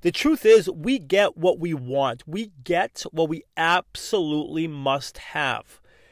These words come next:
And the difference is, guys, is the fact that goals are logical. I'm gonna repeat that. Goals are, when we set goals, goals are logical.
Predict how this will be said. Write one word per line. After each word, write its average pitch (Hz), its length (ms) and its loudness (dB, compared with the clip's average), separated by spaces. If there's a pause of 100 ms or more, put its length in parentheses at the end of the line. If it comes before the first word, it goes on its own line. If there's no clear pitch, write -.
(300)
And 208 300 -2 (320)
the 180 120 -8
difference 277 440 -6
is, 214 160 0
guys, 214 340 0
is 180 140 -6
the 170 80 -4
fact 185 300 2
that 156 380 -2
goals 147 680 2 (120)
are 160 140 2
logical. 139 800 0 (1000)
I'm 175 120 0
gonna 233 100 4
repeat 185 360 0
that. 120 240 0 (260)
Goals 160 720 4 (260)
are, 165 140 2 (160)
when 170 320 -4
we 180 120 -2
set 196 280 0
goals, 185 380 2
goals 208 560 4
are 165 120 2
logical. 143 800 0